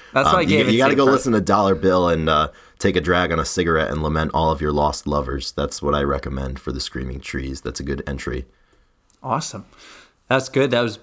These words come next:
Speaker 1: you know, a good forty seconds right there. Uh,
Speaker 2: There we
Speaker 1: just,
Speaker 2: go.
Speaker 1: just so you know, just for future. Um,
Speaker 2: <laughs>
Speaker 1: yeah, it looks like, I would say that the first album came out in eighty-six,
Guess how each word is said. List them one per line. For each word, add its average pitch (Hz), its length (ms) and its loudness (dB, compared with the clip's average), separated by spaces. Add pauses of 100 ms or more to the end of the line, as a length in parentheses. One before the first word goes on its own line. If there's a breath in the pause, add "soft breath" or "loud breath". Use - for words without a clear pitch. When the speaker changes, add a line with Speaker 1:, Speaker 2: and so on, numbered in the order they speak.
Speaker 1:
you 113 120 -4
know, 98 280 -6
a 110 120 -4
good 113 240 -2
forty 120 180 0
seconds 117 460 -4
right 107 200 -2
there. 127 400 0
Uh, 104 220 0
Speaker 2:
There 98 100 0
we 80 60 -2
Speaker 1:
just, 82 140 2
Speaker 2:
go. 85 100 2
Speaker 1:
just 135 180 -2
so 135 80 -2
you 107 120 0
know, 110 180 2
just 120 220 -4
for 113 60 -6
future. 117 440 0
Um, 110 240 2 (280 loud breath)
Speaker 2:
<laughs> - 260 -2
Speaker 1:
yeah, 139 200 2
it 127 40 2
looks 165 220 0
like, 151 300 0
I 127 100 4
would 131 120 -2
say 139 160 0
that 123 160 0
the 127 80 0
first 160 260 0
album 143 240 2
came 131 200 0
out 123 160 2
in 117 80 2 (100)
eighty-six, 131 800 -2